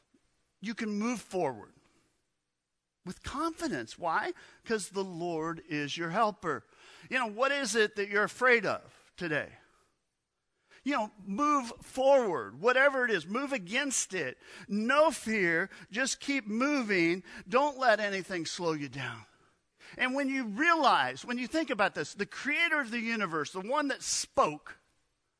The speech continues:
and everything went into existence, the one that spoke and people were healed, that God, that God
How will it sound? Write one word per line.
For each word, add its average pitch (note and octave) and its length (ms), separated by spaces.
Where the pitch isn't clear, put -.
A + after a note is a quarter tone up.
and A#3+ 140
everything G#3 720
went G#3+ 180
into F#3+ 260
existence, C3 680
the F3+ 60
one C4+ 140
that B3 120
spoke - 560
and D#3+ 340
people A3 240
were F3+ 140
healed, A#3 640
that C4 600
God, B2+ 440
that C#4+ 420
God D3 460